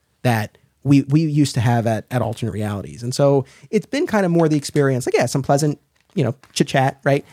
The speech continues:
You get your stuff and you go. But I've not, I've just not had that experience of being like, of just being there and pulled into, into this kind of conversation. And so it's been a little bit more, you know,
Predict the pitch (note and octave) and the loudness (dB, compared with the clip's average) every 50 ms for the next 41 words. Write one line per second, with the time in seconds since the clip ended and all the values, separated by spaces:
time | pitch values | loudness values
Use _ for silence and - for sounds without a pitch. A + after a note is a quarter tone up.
0 | - _ _ - E3+ D#3+ D#3+ D3+ D#3 C#3 - D3 C3+ C3 - C3 B2 C3 G3 F#3+ | -20 _ _ -2 0 2 2 2 0 -2 -2 -4 -4 -4 -4 -6 -6 -4 0 0
1 | D3+ A#2+ A2 B2 C#3+ D#3 D3+ D3 C#3+ D3 D3+ D3+ D3+ D3+ D3+ - - _ _ _ | 0 0 0 0 -2 -2 -2 -2 -2 -2 0 0 0 0 0 -2 -6 _ _ _
2 | _ _ _ - C#3 C3 C3 - D#3 C#3+ - C#3 C3+ C3+ D3+ D3+ C3 - D3 C#3+ | _ _ _ -2 -2 -2 -2 -4 -4 -2 0 2 2 2 2 0 -2 -4 -4 -2
3 | D3+ C#3 B2+ B2 A#2 A2+ - - - C#3 C3 A#2+ A2+ G2+ - A2 G#2 - A#2 A2 | -2 -2 -2 -2 -2 -2 -4 -4 -2 0 0 0 -2 -4 -6 -8 -6 -4 -4 -4
4 | A2+ G#2+ A2 G#2+ G2+ - - _ _ _ _ _ _ _ _ _ _ C#3 C3 D#3 | -2 -2 -4 -4 -6 -8 -12 _ _ _ _ _ _ _ _ _ _ -2 0 0
5 | C3 - - D3+ D3+ D3 C#3 C3+ B2 B2 A#2 A2+ G#2+ - - C#3 B2 A#2 A#2 A#2 | 0 0 2 2 4 4 4 2 2 2 0 0 -2 -2 -2 -2 -2 -2 -2 -2
6 | A2 A2 - G#2 G#2 G#2 G#2+ F#2+ - A#2+ A2 - G#2+ A2+ G#2+ - - A2+ A2 F#2 | -4 -4 -4 -4 -2 -2 -2 -4 -4 -4 -4 -2 -4 -4 -4 -6 -6 -6 -6 -6
7 | - - G#2 G#2 G#2 F2 F2+ - G#2+ G#2+ G#2 - - D2 D2 D#2 G#2+ - B2+ B2 | -6 -6 -6 -6 -6 -8 -8 -6 -6 -6 -6 -6 -8 -12 -12 -10 -6 -2 -2 -2
8 | C3 B2 - F#3 F3+ F3 E3 D3+ D#3 D3 D3 C3 C3+ - B2+ C3+ B2+ C3 B2+ B2 | -2 -2 0 0 0 0 0 0 0 0 0 0 -2 -2 -2 -2 -2 0 0 2
9 | B2 B2 B2 B2 - _ _ _ _ _ _ _ _ - C#3 A#2 A2 | 2 2 0 -2 -4 _ _ _ _ _ _ _ _ -4 -2 -2 -4